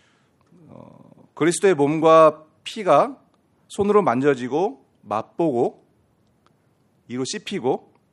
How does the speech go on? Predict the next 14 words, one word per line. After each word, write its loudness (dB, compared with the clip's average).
그리고 -8
마시고 -6
삼킬 -10
수 -14
있는 -8
방식으로 -6
빵과 0
포도주 -2
안에 -2
들어와 4
있거나 -6
함께 -10
있다라고 -2
생각하는 -8